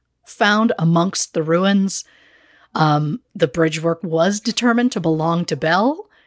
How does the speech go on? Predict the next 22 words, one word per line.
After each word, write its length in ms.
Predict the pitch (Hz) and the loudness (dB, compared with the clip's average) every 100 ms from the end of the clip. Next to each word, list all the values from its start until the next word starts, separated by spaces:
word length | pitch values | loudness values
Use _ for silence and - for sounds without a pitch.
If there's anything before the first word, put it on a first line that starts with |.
| _ _ _ _ _ | _ _ _ _ _
However, 600 | - 170 180 208 214 214 | -2 0 0 0 -2 -6
she 280 | - - 330 | -4 -2 0
was 180 | 370 220 | 0 -2
a 120 | 160 | -2
very 580 | 165 156 170 160 160 156 | -6 -6 -2 -2 -2 -8
tall 320 | - 165 165 | -2 -2 -2
woman, 380 | 160 156 208 226 | -2 0 2 0
like, 260 | 160 151 | -2 -4
we're 140 | 175 175 | 0 0
talking, 540 | 185 160 - 175 165 - | 0 -2 -2 -4 -4 -10
like, 220 | 180 151 | -10 -6
six 360 | - - 185 - | 0 0 0 -2
feet. 400 | - 262 - - _ - - _ _ _ _ _ _ _ _ _ | 0 0 0 -18 _ -20 -20 _ _ _ _ _ _ _ _ _
But 200 | - 180 | -2 -2
the 80 | - | -2
headless 520 | 160 196 190 202 - | -2 -2 -2 -2 -2
woman's 300 | 180 175 160 | 0 0 -2
body 440 | - 170 170 165 160 | -2 -2 0 -2 -4
was, 240 | 156 156 | -4 -4
like, 260 | 165 151 139 | -4 -6 -8
five 440 | - 170 156 151 | -6 -2 0 -2
three. 520 | - - 160 175 254 | -6 -6 -2 0 -2